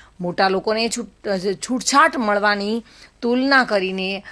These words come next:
તેઓ સાથે વ્યવહારની આશંકા વ્યક્ત કરવામાં આવી છે. આવેદનપત્રમાં ગ્રામજનોએ માંગ કરી છે કે સરપંચ વિરુદ્ધ કાયદેસરની કાર્યવાહી કરવામાં આવે,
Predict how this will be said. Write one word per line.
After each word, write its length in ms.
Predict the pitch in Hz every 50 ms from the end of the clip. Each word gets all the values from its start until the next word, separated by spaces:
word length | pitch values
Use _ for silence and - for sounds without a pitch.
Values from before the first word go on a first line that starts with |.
| - - - - - - - _ _ _ _ _ _ _ _ _ _ _ _ -
તેઓ 200 | 214 202 202 202
સાથે 320 | - 226 208 208 254 247 233
વ્યવહારની 640 | 226 214 202 190 214 226 226 247 254 233 220 220 -
આશંકા 680 | - 185 196 196 - 220 202 196 185 - 208 208 202
વ્યક્ત 300 | 185 196 190 - - 185
કરવામાં 520 | - 190 170 156 165 160 165 170 165 165 156
આવી 200 | 147 151 156 147
છે. 160 | - - 196
આવેદનપત્રમાં 840 | 170 170 170 175 180 190 185 - 226 220 - 240 233 226 220 208
ગ્રામજનોએ 600 | 180 220 214 214 226 240 220 233 214 208 208 202
માંગ 340 | 196 190 185 196 220 240 226
કરી 320 | 202 - 226 208 202 196
છે 200 | 165 - - 226 208
કે 300 | - - 190 185 196 196
સરપંચ 540 | - - 220 185 165 - - 240 240 - 247
વિરુદ્ધ 280 | 208 202 190 180 -
કાયદેસરની 540 | - 202 190 185 180 170 - 196 190 185 170
કાર્યવાહી 460 | - 220 202 185 170 165 165 160 160
કરવામાં 480 | 156 - 175 160 156 156 160 160 160 165
આવે, 180 | 170 175 196